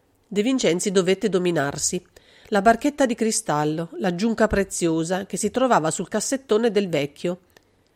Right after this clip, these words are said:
Ma a chi? Non so con precisione. Il capitano in Cina aveva rapporti con tanta gente. Fu per liberarci da lui e dagli altri che Sofia e io lasciammo Shanghai.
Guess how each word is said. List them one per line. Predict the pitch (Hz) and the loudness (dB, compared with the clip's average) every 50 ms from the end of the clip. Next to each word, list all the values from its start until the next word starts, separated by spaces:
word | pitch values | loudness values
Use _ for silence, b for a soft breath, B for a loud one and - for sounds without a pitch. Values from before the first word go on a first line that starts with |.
| _ - | _ -6
Ma | 190 185 185 190 185 165 | -2 0 2 4 4 4
a | - | 2
chi? | - - - 349 392 302 180 151 143 - _ _ _ _ _ _ _ _ _ _ _ _ _ _ _ _ _ _ _ _ - | 2 4 6 6 8 6 6 2 -6 -12 _ _ _ _ _ _ _ _ _ _ _ _ _ _ _ _ _ _ _ _ -6
Non | 196 190 196 190 185 190 180 | -4 -2 0 0 0 0 0
so | - 247 285 381 381 | 2 2 4 4 4
con | - 220 185 | 4 4 4
precisione. | - 185 175 165 - 185 165 156 175 175 165 160 160 160 160 156 160 b b b b b b b | 4 2 0 0 0 -4 -4 -2 0 2 2 2 2 2 0 -2 -2 b b b b b b b
Il | b 185 | b -4
capitano | - 226 - - 294 285 - 247 190 156 151 160 165 170 | 0 0 2 2 2 2 4 4 4 4 4 0 0 0
in | 175 190 185 | 0 -2 -2
Cina | - - - 180 170 160 156 160 165 175 B B B B B | -2 -4 -4 -4 -4 -2 -2 -2 -2 -2 B B B B B
aveva | 202 180 214 202 214 208 | 0 2 4 6 6 6
rapporti | 214 202 - - 269 262 - 247 220 | 4 4 2 2 0 0 0 -2 0
con | - 202 190 | 0 0 0
tanta | 180 220 208 202 - 190 | 2 2 2 2 2 0
gente. | 180 190 233 233 196 170 170 160 - 170 170 _ b b b b b b b b | 2 4 4 4 4 2 0 -2 -4 -6 -8 _ b b b b b b b b
Fu | - 311 302 | 0 2 4
per | - 277 254 | 6 6 6
liberarci | 247 247 220 240 240 254 269 294 277 - 269 240 | 6 6 6 6 6 6 6 4 4 2 4 6
da | 226 214 | 6 6
lui | 220 233 269 285 277 254 247 | 6 6 4 4 4 6 6
e | 220 202 | 6 6
dagli | 214 208 208 208 233 | 6 4 4 4 4
altri | 269 294 226 175 160 - 180 170 160 | 6 6 4 4 2 -2 -4 -4 -2
che | - 190 170 | -2 -2 -2
Sofia | - 214 180 - 233 233 240 226 | -2 -2 -2 -2 0 4 4 6
e | 214 196 | 6 6
io | 190 202 226 226 | 4 4 4 4
lasciammo | 208 180 175 - - 190 196 202 | 4 4 2 0 0 0 0 0
Shanghai. | 185 - 190 175 170 170 175 165 160 156 151 160 165 | -2 -2 -2 -2 0 2 2 2 4 4 2 0 -2